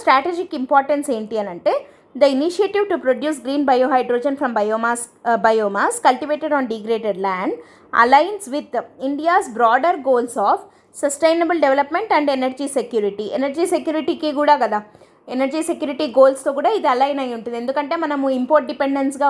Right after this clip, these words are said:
ఉన్నాము ఈ ఫాసిల్ ఫ్యూయల్స్ మీద, కో-, ఆ, ఏమంటారు, ఆయిల్, ఉమ్, డీజిల్, పెట్రోల్,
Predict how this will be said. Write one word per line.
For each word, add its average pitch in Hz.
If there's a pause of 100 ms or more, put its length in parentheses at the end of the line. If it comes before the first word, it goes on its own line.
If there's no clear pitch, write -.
ఉన్నాము 226
ఈ 233
ఫాసిల్ 240
ఫ్యూయల్స్ 233
మీద, 208 (260)
కో-, 220 (420)
ఆ, 240 (180)
ఏమంటారు, 226
ఆయిల్, 233
ఉమ్, 226
డీజిల్, 226 (100)
పెట్రోల్, 240